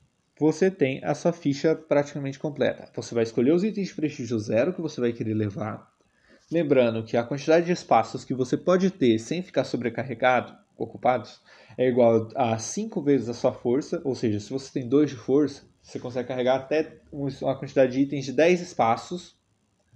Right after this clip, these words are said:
E é isso. A gente também tem as modificações, que eu não vou explicar muito bem agora, mas, resumindo, você melhora a sua arma ou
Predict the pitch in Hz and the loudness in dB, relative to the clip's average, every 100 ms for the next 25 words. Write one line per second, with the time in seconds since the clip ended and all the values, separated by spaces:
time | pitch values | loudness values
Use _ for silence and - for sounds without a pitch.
0 | _ _ _ _ _ _ _ _ - 147 | _ _ _ _ _ _ _ _ 0 4
1 | 123 95 - - _ _ _ _ _ _ | 4 0 -10 -20 _ _ _ _ _ _
2 | _ _ _ _ _ _ _ _ _ _ | _ _ _ _ _ _ _ _ _ _
3 | _ _ _ _ _ 147 147 151 - 135 | _ _ _ _ _ 0 0 -2 -4 -4
4 | 123 123 110 117 110 - 185 185 160 147 | -4 -2 -4 -4 -8 -2 -2 0 -2 -2
5 | 143 113 110 113 113 120 117 110 110 113 | -4 -4 -2 -4 -4 -6 -4 -4 -6 -8
6 | 110 110 104 110 123 139 117 107 104 - | -8 -6 0 0 0 -2 -4 -4 -6 -12
7 | - 117 117 110 110 107 110 120 120 117 | -10 -8 -6 -6 -4 -6 -6 -4 0 4
8 | 117 127 127 - 117 104 104 120 127 110 | 6 6 4 0 0 2 0 -2 -2 0
9 | 107 104 | 0 0